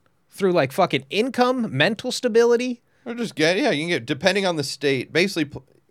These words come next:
Speaker 2: depending on the state, birth control is either free or you have to pay a monthly fee for it if, you know, if there's not enough funding in that state. So
Speaker 1: Or just
Speaker 2: it's
Speaker 1: play it safe. You're
Speaker 2: very
Speaker 1: like, "Oh,
Speaker 2: easy.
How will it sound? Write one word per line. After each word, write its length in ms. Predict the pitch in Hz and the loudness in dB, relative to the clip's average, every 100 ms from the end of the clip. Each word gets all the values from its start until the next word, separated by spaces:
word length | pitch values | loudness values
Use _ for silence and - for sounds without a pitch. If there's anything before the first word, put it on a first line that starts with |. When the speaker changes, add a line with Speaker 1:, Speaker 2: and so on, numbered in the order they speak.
| _ - | _ -14
Speaker 2:
depending 340 | 123 156 151 | -6 -4 -2
on 80 | 127 | -2
the 80 | 113 | -4
state, 420 | 135 123 110 - | -4 -4 -4 -8
birth 240 | 104 107 | -8 -8
control 240 | 117 101 107 | -10 -8 -8
is 100 | 98 | -8
either 160 | 92 85 | -10 -12
free 520 | - 107 104 110 127 _ _ | -10 -4 -4 -4 -10 _ _
or 320 | 85 90 90 | -6 -4 -4
you 120 | 90 | -4
have 120 | 90 - | -6 -8
to 80 | |
pay 280 | - - 95 | -8 -4 -4
a 40 | 85 | -4
monthly 440 | 80 80 - 82 | -8 -10 -10 -14
fee 240 | - 87 78 | -10 -12 -12
for 340 | - 76 76 | -10 -8 -8
it 120 | - - | -10 -12
if, 260 | 80 - _ _ _ _ | -12 -14 _ _ _ _
you 100 | 156 | 0
know, 140 | 139 131 | 2 2
if 120 | 127 | 2
there's 200 | 147 135 | 0 2
not 160 | 131 127 | 2 2
enough 220 | 123 117 | 0 -2
funding 380 | 139 139 101 87 | -2 -2 -4 -6
in 80 | |
that 180 | 80 78 | -8 -10
state. 340 | - 82 73 - | -10 -10 -10 0
So 100 | 226 | 2
Speaker 1:
Or 80 | 247 | 2
just 160 | 262 | 0
Speaker 2:
it's 60 | - | 2
Speaker 1:
play 160 | 254 | 2
it 80 | 240 | 4
safe. 260 | - 277 151 | 2 0 2
You're 120 | 165 | 2
Speaker 2:
very 140 | 131 | 4
Speaker 1:
like, 100 | 214 | 4
"Oh, 100 | 202 | 4
Speaker 2:
easy. 360 | 131 123 82 | 2 -4 -10